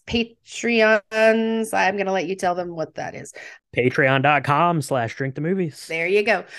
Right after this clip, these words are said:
Speaker 1: Um, and we do a lot of good extra fun stuff there. Um,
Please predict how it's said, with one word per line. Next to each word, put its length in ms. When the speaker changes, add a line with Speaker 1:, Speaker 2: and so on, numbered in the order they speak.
Speaker 1:
Um, 480
and 400
we 80
do 120
a 40
lot 180
of 140
good 280
extra 320
fun 300
stuff 320
there. 380
Um, 560